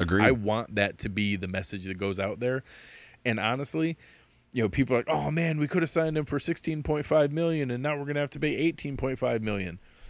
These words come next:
Speaker 2: Dude, we c-, we couldn't even sign Tyler Matakevich for two million dollars. Tyler Matakevich costs
Speaker 1: <laughs>
Speaker 2: three point five million dollars.
Speaker 1: Right.
Speaker 2: Two, two million dollars means nothing.
Speaker 1: Right,
Speaker 2: It's
Speaker 1: right.
Speaker 2: just, dude, I don't, I want Trey White to get paid. I want him to get all the Pegula bucks,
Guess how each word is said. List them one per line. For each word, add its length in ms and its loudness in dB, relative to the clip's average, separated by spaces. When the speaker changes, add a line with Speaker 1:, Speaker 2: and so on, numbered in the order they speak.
Speaker 2:
Dude, 240 -2
we 140 -2
c-, 140 -16
we 140 2
couldn't 240 2
even 200 4
sign 300 2
Tyler 380 2
Matakevich 640 2
for 140 0
two 200 2
million 260 0
dollars. 420 4
Tyler 300 4
Matakevich 580 6
costs 280 4
Speaker 1:
<laughs> 40 -2
Speaker 2:
three 200 0
point 260 2
five 260 6
million 220 0
dollars. 340 4
Speaker 1:
Right. 260 2
Speaker 2:
Two, 320 4
two 260 6
million 380 4
dollars 420 4
means 340 -6
nothing. 440 -2
Speaker 1:
Right, 240 6
Speaker 2:
It's 120 4
Speaker 1:
right. 100 6
Speaker 2:
just, 140 2
dude, 220 0
I 160 6
don't, 320 0
I 120 8
want 280 2
Trey 180 0
White 260 2
to 80 -8
get 200 -2
paid. 300 2
I 120 0
want 220 0
him 120 -4
to 60 -2
get 160 0
all 140 4
the 80 -4
Pegula 460 -2
bucks, 480 -2